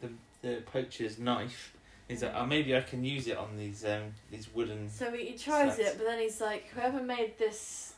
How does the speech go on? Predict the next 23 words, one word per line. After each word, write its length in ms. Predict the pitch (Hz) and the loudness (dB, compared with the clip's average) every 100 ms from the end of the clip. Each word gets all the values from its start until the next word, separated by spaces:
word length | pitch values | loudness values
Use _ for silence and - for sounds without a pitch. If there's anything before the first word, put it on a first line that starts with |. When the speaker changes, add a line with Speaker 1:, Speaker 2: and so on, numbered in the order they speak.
| - | -16
Speaker 2:
whoever 280 | - 214 226 | -6 0 0
made 320 | 247 226 220 214 185 | 2 2 2 0 -4
this, 320 | 214 208 - 226 | -2 -2 -2 -2
um, 300 | 202 196 185 - | -2 -2 -6 -8
this 500 | 202 196 - - - 196 | -6 -6 -8 -12 -12 -6
room 420 | 208 202 190 175 | -4 -4 -4 -6
was 160 | 185 185 | -6 -4
very 280 | 196 196 185 | 2 2 2
well 240 | 185 180 | 2 -2
trained 500 | 180 190 175 175 180 - 117 | -2 -4 -4 -6 -8 -8 -6
Speaker 1:
Yeah. 160 | 107 101 | -2 -2
Speaker 2:
because 260 | 101 202 - | -2 -6 -8
it 80 | 196 | -6
wouldn't, 280 | 190 185 180 - - | -4 -4 -8 -14 -12
it 40 | |
wasn't 320 | 190 185 - 175 | -12 -12 -16 -12
breaking." 480 | 180 180 - 180 190 | -10 -10 -12 -12 -8
Speaker 1:
No. 320 | 117 101 95 | -4 -2 -4
So 180 | 101 - | -8 -4
then 440 | 123 143 143 127 95 | 0 2 0 -2 -4
the 100 | 123 | -4
doc-, 420 | 120 - 143 - 104 | -2 4 4 2 0
um, 460 | 131 123 123 120 | 4 6 6 0